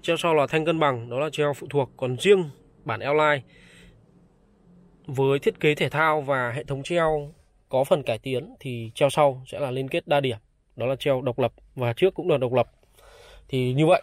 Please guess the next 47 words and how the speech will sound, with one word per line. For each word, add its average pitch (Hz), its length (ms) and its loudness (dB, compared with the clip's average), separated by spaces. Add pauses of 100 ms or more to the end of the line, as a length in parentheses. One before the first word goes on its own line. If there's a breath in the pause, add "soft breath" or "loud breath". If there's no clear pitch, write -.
các 160 60 -4
bạn 139 220 -4
vào 120 160 -6
cua 175 260 0
hoặc 131 120 -8
là 127 100 -6
mình 120 180 -8
chạy 143 200 -6
trên 143 320 -4
những 143 120 -10
cái 139 140 -6
cung 156 160 -6
đường, 113 340 -2
à, 110 220 -8
cao 143 120 2
tốc, 220 180 4 (1080 loud breath)
khi, 143 260 0
ờ, 139 300 4
mình, 123 300 -4
ờ, 120 200 -4
thay 156 120 0
đổi 127 100 2
quỹ 143 120 -6
đạo, - 280 0
xe 143 240 -2
khi 135 120 -8
vào 113 80 -4
cua 139 240 -4
nó 127 60 -6
sẽ 120 160 -8
êm 143 140 -2
ái 117 300 -2
và 117 300 -6
bám 117 220 -4
đường 135 180 2
tốt 170 160 -2
hơn. 185 180 6 (1300 loud breath)
Về, 135 260 6
à, 127 160 0
hệ 135 120 -2
thống 147 180 -4
đèn 156 240 2
thì 131 420 -6 (180)
trên 170 180 -4
phiên 160 160 -6
bản, 113 260 -2
à, 117 460 -4